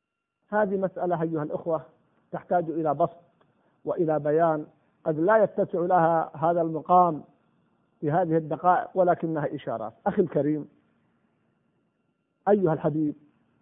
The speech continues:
إذا سمعت من قال أو فعل كفرا فإياك أن يتعجل لسانك فضلا عن يدك بأن تقول هو كافر. لماذا؟ نحن وقعنا بين مشكلتين،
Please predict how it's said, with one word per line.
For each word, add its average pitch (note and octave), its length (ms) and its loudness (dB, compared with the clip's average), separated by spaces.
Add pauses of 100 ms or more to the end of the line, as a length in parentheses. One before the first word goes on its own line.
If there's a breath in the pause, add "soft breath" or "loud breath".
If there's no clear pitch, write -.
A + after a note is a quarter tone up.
(840)
إذا G3 200 2
سمعت G#3 600 -4 (360)
من F3+ 160 -6
قال G3+ 360 0
أو F#3 280 -4
فعل F3+ 360 0
كفرا G#3+ 420 -8 (120)
فإياك F3+ 540 -4
أن F3+ 240 -6
يتعجل E3 600 -4
لسانك G#3 680 -6
فضلا G3 540 0
عن E3+ 180 -2
يدك G3+ 420 -6 (1200)
بأن E3 220 -6
تقول D#3 260 -6
هو C#3 200 -4
كافر. A#2+ 360 -12 (560)
لماذا؟ G3+ 480 4 (1600)
نحن F#3 180 -8
وقعنا F#3 460 -2
بين E3 300 -4
مشكلتين، D3 520 -10